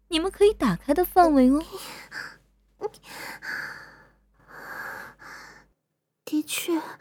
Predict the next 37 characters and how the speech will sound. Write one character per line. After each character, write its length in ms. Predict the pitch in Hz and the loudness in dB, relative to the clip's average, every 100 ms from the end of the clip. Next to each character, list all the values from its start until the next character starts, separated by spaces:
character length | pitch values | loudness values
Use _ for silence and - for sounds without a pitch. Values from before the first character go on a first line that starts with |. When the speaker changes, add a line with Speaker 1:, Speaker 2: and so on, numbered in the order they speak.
| - - - - _ _ | -16 -16 -18 -20 _ _
Speaker 2:
感 240 | - - 269 | -18 -6 -4
觉 80 | 302 | -2
就 140 | 359 | -2
差 220 | - 370 | -2 -2
一 60 | 359 | -2
点 200 | 320 349 | 0 -2
点 220 | 370 277 | -2 -4
了。 400 | 233 240 254 - - - - - _ _ _ _ _ _ _ - | -4 -8 -10 -14 -20 -20 -20 -20 _ _ _ _ _ _ _ -20
要 160 | - - | -16 -12
是 240 | - 320 | -8 -4
两 200 | 277 240 | -2 -2
个 120 | 285 | -2
人 200 | 330 302 | 0 0
的 80 | 269 | -2
话， 440 | - 277 262 - - - - - _ _ _ _ _ _ - - | -4 -6 -6 -8 -16 -18 -20 -20 _ _ _ _ _ _ -20 -6
要 140 | 359 | -4
是 160 | 370 339 | -2 -2
有 80 | 269 | 2
人 180 | 262 | 2
帮 220 | 330 403 392 | 4 6 6
我 80 | |
的 100 | 254 | 2
话， 340 | 240 - - - - - - - - _ _ _ _ _ _ _ _ _ _ _ _ _ _ _ _ - | -2 -6 -8 -8 -12 -14 -14 -18 -20 _ _ _ _ _ _ _ _ _ _ _ _ _ _ _ _ -6
前 320 | - 320 339 | -2 2 4
辈， 80 | 440 403 - - - - - - - - - _ _ _ _ - | 4 2 -4 -14 -18 -20 -20 -20 -14 -16 -16 _ _ _ _ -10
前 260 | - 349 381 | -4 4 6
辈 160 | 427 | 6
已 60 | 349 | 6
经 120 | 370 | 4
可 120 | 427 | 6
以 100 | 440 | 4
动 260 | 349 466 453 | 8 10 10
了 80 | 330 | 8
吧？ 280 | 294 294 - - - - - _ - - - - - - | 2 -2 -6 -12 -14 -18 -20 _ -18 -16 -16 -16 -18 -4
那 200 | 440 453 | 4 6
前 240 | 427 381 349 | 6 6 6
辈， 200 | 370 | 6